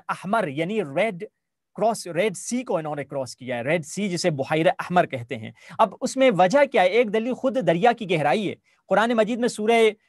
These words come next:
شعراء میں ارشاد ہوا، "وَأَوْحَيْنَا إِلَى مُوسَىٰ أَنِ اضْرِبْ، أَنِ اضْرِبْ بِعَصَاكَ فَانْفَلَقَ فَكَانَ كُلَّ فِرْقٍ كَالطَّوْدِ الْعَظِيمِ۔" ہم نے موسیٰ سے حکم دیا کہ، آ، دریا پہ، اپنی عصا سے دریا پہ مار، اور جب دریا کو مارا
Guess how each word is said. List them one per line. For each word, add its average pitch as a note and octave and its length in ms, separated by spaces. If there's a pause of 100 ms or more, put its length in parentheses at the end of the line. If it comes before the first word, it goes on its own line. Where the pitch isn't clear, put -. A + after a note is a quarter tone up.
شعراء G#3 420
میں G3+ 120
ارشاد F3 260
ہوا، G3 140
"وَأَوْحَيْنَا G3+ 880
إِلَى F3 200 (100)
مُوسَىٰ D3 440 (520)
أَنِ E3+ 100
اضْرِبْ، G#3+ 520 (120)
أَنِ D#3+ 120
اضْرِبْ F#3 380
بِعَصَاكَ C#3 640 (460)
فَانْفَلَقَ F#3+ 640 (160)
فَكَانَ G#3+ 480 (100)
كُلَّ G#3 240 (100)
فِرْقٍ A3 360 (140)
كَالطَّوْدِ F3+ 460
الْعَظِيمِ۔" C3 540 (460)
ہم G3+ 80
نے B3 100
موسیٰ G#3 360 (120)
سے G#3+ 80
حکم E3+ 340
دیا B2 320 (360)
کہ، G#3 460 (220)
آ، F3+ 60 (520)
دریا E3+ 340
پہ، G#3+ 280 (120)
اپنی G3 240
عصا G3 260
سے G3+ 200
دریا D3+ 360
پہ F#3 140
مار، B2+ 260
اور A#2 160
جب E3+ 160
دریا D#3 360
کو A3+ 120
مارا D3 400